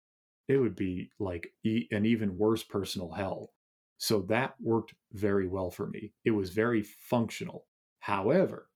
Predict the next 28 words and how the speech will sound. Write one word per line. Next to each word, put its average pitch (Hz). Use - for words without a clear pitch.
if 104
I 135
wanted 123
to 98
date 147
and 92
have 101
a 90
girlfriend 165
and 98
get 92
married, 160
that 120
wasn't 110
gonna 101
work 156
for -
me 95
anymore. 85
So 127
the 110
old 208
mechanism, 98
the 90
old 170
protective 143
mechanism 98
was 92